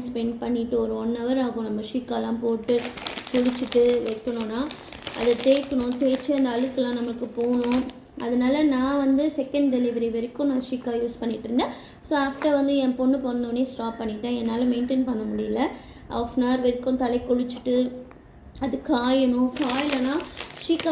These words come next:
வந்து கோல்டு, அது காயலைன்னா சீக்கிரமா கோல்டு ஆயிடும். எனக்கு ஷ்-, தலை குளிக்கிற அன்னைக்கு மட்டும் செம கோல்டு ஆயிடும். அதனால நான் ஸ்டாப் பண்ணிட்டு ஷாம்பு யூஸ் பண்ணிட்டு, அதுக்கு பதில் இந்த மாதிரி ஹெர்பல் ஆயில் வந்து நம்ம யூஸ் பண்ணா போதும், நம்ம முடியும் வளரும். ப்ளஸ் வந்து இன்டேக் வந்து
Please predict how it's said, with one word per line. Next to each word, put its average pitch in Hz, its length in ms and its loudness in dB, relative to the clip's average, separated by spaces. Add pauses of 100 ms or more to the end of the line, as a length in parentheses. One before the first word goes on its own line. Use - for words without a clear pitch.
வந்து 277 240 0
கோல்டு, 285 400 2
அது 233 160 0 (240)
காயலைன்னா 277 460 2 (260)
சீக்கிரமா 269 380 0 (100)
கோல்டு 269 300 4
ஆயிடும். 220 320 -4
எனக்கு 233 260 -4 (160)
ஷ்-, - 100 -14 (260)
தலை 277 200 4
குளிக்கிற 277 400 0
அன்னைக்கு 247 300 0
மட்டும் 277 340 2
செம 247 300 2
கோல்டு 247 280 4
ஆயிடும். 233 320 -2 (460)
அதனால 262 440 2
நான் 240 160 -6
ஸ்டாப் 240 280 -6
பண்ணிட்டு 247 360 0
ஷாம்பு 262 440 -2
யூஸ் 247 180 -2
பண்ணிட்டு, 220 280 -4 (400)
அதுக்கு 262 280 0
பதில் 302 300 4
இந்த 294 240 4
மாதிரி 302 160 4 (100)
ஹெர்பல் 269 420 4
ஆயில் 240 280 0
வந்து 240 240 0
நம்ம 233 160 -2
யூஸ் 240 300 -2
பண்ணா 226 200 -6 (100)
போதும், 220 300 0 (320)
நம்ம 240 160 0
முடியும் 262 420 0
வளரும். 226 340 0 (160)
ப்ளஸ் 302 280 -4
வந்து 285 140 2 (100)
இன்டேக் 311 460 0
வந்து 247 160 0